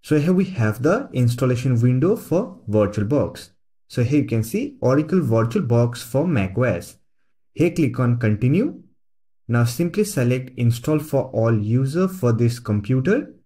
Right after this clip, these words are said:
Then click on continue. Now here click on install.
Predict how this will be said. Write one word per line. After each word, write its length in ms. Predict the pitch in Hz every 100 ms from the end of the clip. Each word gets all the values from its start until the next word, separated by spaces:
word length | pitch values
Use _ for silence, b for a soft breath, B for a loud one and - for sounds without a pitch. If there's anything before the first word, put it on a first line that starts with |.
| _ _ -
Then 220 | 123 139
click 180 | 131 120
on 180 | 123 117
continue. 600 | 110 104 139 233 330 - _ _ _ _ _ _ _ _ -
Now 100 | 117
here 400 | 120 147 226 -
click 220 | 123 117 147
on 140 | -
install. 460 | - 104 - 92